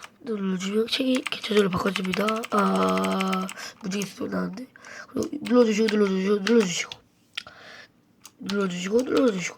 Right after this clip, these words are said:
눌러주시고. 저는 피 파일 주로, 주로 안 하니까 설정을, 이거, 봐봐, 봐봐, 이거, 이거, 이거. 이걸 누르면 설정이 바꿔집니다. 자, 자.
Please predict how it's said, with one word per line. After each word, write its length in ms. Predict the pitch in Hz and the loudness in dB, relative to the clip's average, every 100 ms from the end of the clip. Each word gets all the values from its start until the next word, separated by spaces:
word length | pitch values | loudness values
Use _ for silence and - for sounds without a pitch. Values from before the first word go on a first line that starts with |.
| 190 | -6
눌러주시고. 580 | 185 180 180 175 214 | -4 -4 -4 -4 -4
저는 200 | 233 220 214 | 0 0 0
피 100 | 254 | 2
파일 300 | 262 220 190 | 6 6 2
주로, 340 | 196 196 - | -2 -2 -2
주로 420 | - 190 196 190 | -4 -2 0 0
안 120 | 175 | -2
하니까 440 | 180 180 - 214 - - - - - - - - | -2 -2 2 2 0 -14 -14 -14 -14 -14 -12 -10
설정을, 400 | - 269 262 226 | 0 6 6 6
이거, 240 | 190 190 185 - | 0 -6 -8 -10
봐봐, 220 | 196 185 | -6 -4
봐봐, 220 | 185 185 | -2 -2
이거, 180 | 180 180 | 0 -2
이거, 180 | 175 180 | -2 -2
이거. 240 | 175 170 - - - - | -4 -8 -12 -20 -20 -12
이걸 320 | - 208 214 | -2 2 2
누르면 280 | 202 196 190 | 2 -2 0
설정이 280 | 220 226 202 | 4 4 4
바꿔집니다. 520 | 180 185 180 175 - - - - - - - _ _ _ - - _ _ _ _ _ _ _ _ _ _ _ _ _ _ - | 0 -6 -6 -10 -14 -20 -20 -20 -20 -20 -20 _ _ _ -12 -12 _ _ _ _ _ _ _ _ _ _ _ _ _ _ -16
자, 320 | - 196 185 - - | -10 -10 -10 -16 -18
자. 420 | - - 190 | -10 -8 -10